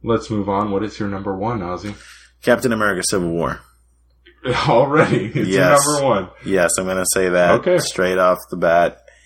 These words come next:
Speaker 2: It's my number one because this is a movie where, first of all, I never thought it was gonna happen, but really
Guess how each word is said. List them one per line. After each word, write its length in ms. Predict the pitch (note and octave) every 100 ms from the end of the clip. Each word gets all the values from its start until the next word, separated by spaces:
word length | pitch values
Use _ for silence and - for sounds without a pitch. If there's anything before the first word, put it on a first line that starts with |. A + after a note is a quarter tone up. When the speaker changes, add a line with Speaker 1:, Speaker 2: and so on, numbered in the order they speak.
| _ _ _
Speaker 2:
It's 100 | -
my 80 | C#3
number 220 | E3 D#3+
one 240 | C3 B2+ A#2+
because 720 | G#2+ G#2 F#2+ F2+ F2 - - _ _ _ _ _ _ _ -
this 380 | A2+ B2 C#3 D#3+
is 200 | D#3 C3+
a 40 |
movie 460 | A#2 A2 A2 G2 F#2+
where, 400 | F#2 F2+ E2+ - - -
first 220 | C3+ B2+
of 60 | F#2+
all, 80 | F#2
I 60 |
never 220 | F#2+ A2
thought 200 | G#2+ F#2+
it 20 | E2+
was 80 |
gonna 180 | E2+ D#2
happen, 380 | F2 - - E2+
but 100 | E2
really 480 | E2 A2+ B2+ A#2